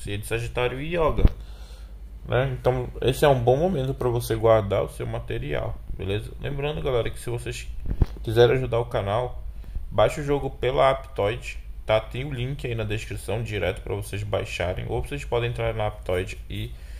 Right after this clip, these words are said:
procurar aqui, porque você vai ter muitos benefícios. Com, o principal deles é a utilização do código exclusivo do canal, tá? Aqui,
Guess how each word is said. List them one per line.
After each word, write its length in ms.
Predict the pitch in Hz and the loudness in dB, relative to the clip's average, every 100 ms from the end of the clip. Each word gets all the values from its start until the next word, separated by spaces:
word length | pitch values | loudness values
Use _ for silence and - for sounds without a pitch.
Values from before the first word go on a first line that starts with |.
| - - | -12 -12
procurar 380 | - 110 - 110 | -2 -2 2 4
aqui, 180 | 95 - | 6 6
porque 280 | - 123 123 | 4 2 2
você 180 | 123 120 | 4 2
vai 140 | 123 | 2
ter 200 | 120 127 | 2 0
muitos 720 | 123 123 120 123 131 127 110 | 2 2 4 4 2 0 -2
benefícios. 720 | 110 107 104 98 80 78 - | 4 4 4 2 -2 -4 -6
Com, 300 | - - - - - - - - | -2 -2 -2 -6 -6 -6 -10 0
o 140 | 104 | 0
principal 560 | - 127 147 143 135 131 | 2 0 0 10 12 12
deles 540 | 113 101 113 - - - - - - | 6 4 0 -6 -10 -14 -12 -12 8
é 240 | 107 110 117 | 10 10 6
a 100 | - 110 | 6 6
utilização 600 | 107 117 113 113 - 110 | 8 0 -4 -4 -2 -2
do 120 | 110 | 0
código 340 | - 104 107 | 6 6 6
exclusivo 800 | 113 - - 123 101 95 107 120 | -2 -4 -2 0 0 -2 -2 -2
do 100 | 107 | -4
canal, 540 | 107 - 135 104 107 101 | -4 -2 0 4 4 4
tá? 340 | - 92 113 | 4 4 4
Aqui, 380 | - - 98 131 | 0 0 -2 -2